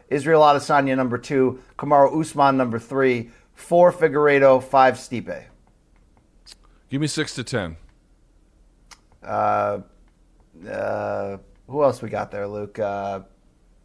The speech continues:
Speaker 1: I know in the back end of ten, I've got, uh, Holloway, Gaethje,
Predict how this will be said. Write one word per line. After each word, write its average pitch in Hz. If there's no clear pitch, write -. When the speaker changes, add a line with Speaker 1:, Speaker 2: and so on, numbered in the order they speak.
Speaker 1:
I 135
know 185
in 170
the 139
back 151
end 143
of 127
ten, 131
I've 120
got, 117
uh, 113
Holloway, 131
Gaethje, 123